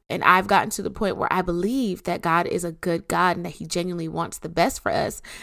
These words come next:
and that he withholds no good thing from us, then how could I also simultaneously believe that he's withholding something from me for no reason?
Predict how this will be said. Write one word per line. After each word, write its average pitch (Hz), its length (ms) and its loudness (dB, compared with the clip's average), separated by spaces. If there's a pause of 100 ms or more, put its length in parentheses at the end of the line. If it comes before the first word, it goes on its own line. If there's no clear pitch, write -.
(120)
and 180 140 0
that 196 100 2
he 220 140 0
withholds 220 880 2
no 196 240 2
good 226 320 0
thing 226 180 2
from 262 280 0
us, 165 300 0 (520)
then 208 240 4
how 226 280 4
could 254 140 -2
I 214 100 6
also - 220 2
simultaneously 190 880 0
believe 170 360 -4
that - 160 -6
he's - 400 -10
withholding 165 480 -2
something - 360 -8
from 160 280 -8
me 156 140 -8
for - 180 -6
no 160 160 -4
reason? 175 520 -8